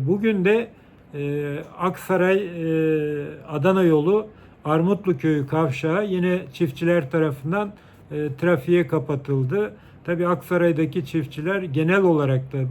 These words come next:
domatesle ilgili değil, genel olarak tarımda, e,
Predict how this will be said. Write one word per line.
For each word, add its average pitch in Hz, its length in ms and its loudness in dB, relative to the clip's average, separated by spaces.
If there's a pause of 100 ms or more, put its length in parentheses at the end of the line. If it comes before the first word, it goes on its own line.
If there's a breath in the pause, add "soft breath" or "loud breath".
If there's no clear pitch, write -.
(140)
domatesle 147 640 -4
ilgili 147 420 -2
değil, 156 240 0 (460 loud breath)
genel 160 280 2
olarak 175 460 4
tarımda, 151 640 0 (360 loud breath)
e, 135 260 0